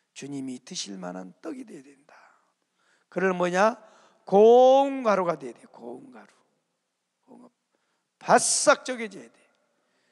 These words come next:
그 다음에 바싹 쪼개진 이 고운 가루에 기름을 부어서 반죽을 해야 돼. 이건 하나됨이야, 하나됨.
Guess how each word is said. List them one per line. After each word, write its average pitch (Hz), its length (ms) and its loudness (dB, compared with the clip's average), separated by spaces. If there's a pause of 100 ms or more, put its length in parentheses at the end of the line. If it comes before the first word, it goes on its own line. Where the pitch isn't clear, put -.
(400)
그 302 120 0
다음에 320 500 4 (640)
바싹 247 400 2
쪼개진 277 500 -2
이 240 200 -4
고운 247 400 -2
가루에 208 580 2 (460)
기름을 247 500 2
부어서 190 340 0
반죽을 190 540 -6
해야 127 160 -6
돼. - 260 -20 (1300)
이건 151 200 -10
하나됨이야, 175 600 0
하나됨. 190 460 -16